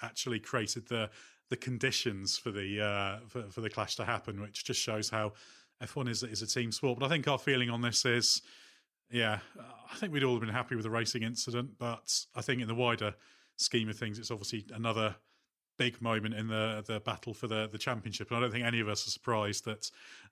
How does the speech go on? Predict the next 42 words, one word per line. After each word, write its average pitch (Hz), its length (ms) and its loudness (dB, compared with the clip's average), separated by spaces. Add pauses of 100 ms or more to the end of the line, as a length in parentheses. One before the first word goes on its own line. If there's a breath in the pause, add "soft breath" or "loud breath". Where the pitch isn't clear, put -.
a 104 100 -6
clash - 320 -2
between 113 340 -2
the 107 60 -6
two 120 260 2
happened 120 380 -4
again. 120 440 2 (360 loud breath)
But 165 100 -2
Mark, 180 300 4
we 160 80 2
can 190 140 2
now 214 320 6 (100)
move 175 200 4
on 151 140 4
to 165 100 2
how 147 200 2
the 127 100 2
race 127 320 4
was 113 140 -2
won, 120 480 2
which 123 120 -6
is 113 80 -4
the 123 80 -2
usual 123 320 2
question. 101 540 -4 (580)
So 156 120 -2
how 240 200 2
exactly 202 360 0
did 160 180 0
McLaren 139 480 2
pull 139 160 4
off 127 160 2
this - 180 0
one 117 200 0
two 110 300 4 (460 loud breath)
with 123 120 0
Daniel 127 260 2
Ricciardo 117 400 4
leading 120 280 2
home 110 320 0 (220)
Lando 107 280 -2
Norris? 98 480 -4